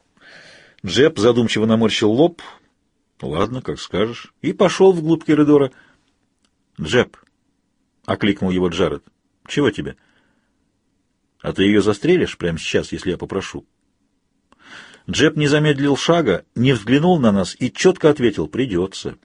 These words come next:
Я своих правил не нарушаю, поэтому сто раз подумай, прежде чем просить». Дядя Джеб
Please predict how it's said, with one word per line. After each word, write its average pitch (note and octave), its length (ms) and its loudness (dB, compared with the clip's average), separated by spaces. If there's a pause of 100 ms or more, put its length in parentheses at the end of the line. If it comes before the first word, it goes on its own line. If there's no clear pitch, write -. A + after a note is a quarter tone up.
(200)
Я F#2 180 -4
своих G#2+ 260 0
правил G#2 300 2
не G2+ 80 2
нарушаю, G2 480 0
поэтому F2 400 -6
сто G#2 180 -6
раз C3 160 -4
подумай, A#2 540 -4 (420)
прежде E2+ 260 0
чем D#2+ 140 -8
просить». E2+ 460 -10 (1080)
Дядя E2 480 -2
Джеб E2+ 520 -4